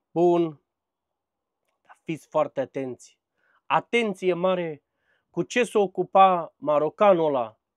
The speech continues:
din Madrid și ce combinații avea, mă. Bă, ne-am urcat în mașină și am plecat. Băi, pe drum,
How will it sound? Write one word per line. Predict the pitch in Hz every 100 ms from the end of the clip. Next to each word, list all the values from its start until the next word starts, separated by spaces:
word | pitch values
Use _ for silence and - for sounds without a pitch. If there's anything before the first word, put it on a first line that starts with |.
| _
din | 135 156
Madrid | 143 143 131 175 175 147 _ _
și | _ -
ce | - 180
combinații | - 156 139 139 139 120 127
avea, | 113 117
mă. | 101 92 _ _ _ _ _ _ _ _ _ _ _ _ _ _ _ _ _ _ _ _
Bă, | - 254
ne-am | 262 233
urcat | 208 185 180
în | -
mașină | 135 123 - 254 277 262 185 _ _ _ _ _ _ _ _ _ _ _ _ _ _ _ _ _ _ _ _ _ _ _ _ _ _ _ _ -
și | 208
am | 220
plecat. | 233 240 - 135 _ _ _ _ _ _ _ _ _ _ _ _ _ _ _ _ _ _ _ _ _
Băi, | 190
pe | 254 247
drum, | 214 254 269 262 220